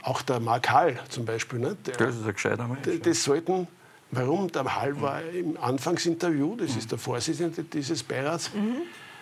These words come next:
Speaker 1: Da will man natürlich ein bisschen Kreisky imitieren, da fehlt noch ein bisschen was in jeder Hinsicht.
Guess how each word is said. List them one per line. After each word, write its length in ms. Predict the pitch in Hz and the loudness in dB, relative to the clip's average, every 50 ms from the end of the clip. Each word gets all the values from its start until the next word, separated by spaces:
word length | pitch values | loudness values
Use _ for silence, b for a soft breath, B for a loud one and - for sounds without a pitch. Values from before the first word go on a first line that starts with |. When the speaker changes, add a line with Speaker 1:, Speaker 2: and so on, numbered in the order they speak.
| B B B B B B - - - - - - | B B B B B B -20 -20 -20 -20 -8 -6
Speaker 1:
Da 120 | - 107 | -4 -2
will 100 | 113 120 | 0 0
man 120 | 120 123 117 | 0 2 0
natürlich 360 | 117 113 - 127 113 127 107 | 0 0 0 0 0 0 0
ein 60 | 110 | 0
bisschen 200 | 98 113 117 120 | -2 -2 -2 -2
Kreisky 500 | 110 - 107 107 110 110 - - - 135 | -2 -2 -2 0 0 2 2 2 2 0
imitieren, 640 | 135 127 127 131 131 - 120 123 127 135 143 139 131 | 0 2 0 -2 0 0 2 4 4 4 4 4 2
da 140 | 120 117 113 | 0 -2 -2
fehlt 260 | - 120 117 117 117 | -2 -2 -2 -2 -2
noch 80 | 123 | -2
ein 60 | 117 117 | -2 -2
bisschen 260 | 131 127 120 139 147 | -2 -2 -2 0 2
was 320 | 143 156 170 - - 151 | 2 2 2 0 2 2
in 140 | 143 131 123 | 2 4 2
jeder 160 | 127 123 143 123 | 2 0 0 0
Hinsicht. 460 | 107 123 143 151 - 202 175 - | 2 2 2 2 2 2 0 0